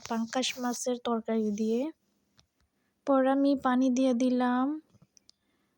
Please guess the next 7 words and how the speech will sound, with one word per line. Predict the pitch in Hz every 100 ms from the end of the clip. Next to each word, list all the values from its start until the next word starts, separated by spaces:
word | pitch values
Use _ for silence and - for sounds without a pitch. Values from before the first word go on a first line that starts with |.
| _ _
পানি | 269 254 254
দেওয়ার | 254 254 254 254
পর | - 254 247
দিয়ে | 240 254 240
দিব | 240 240 254
এখন | 240 233 262 262
পাঙ্গাস | 240 233 240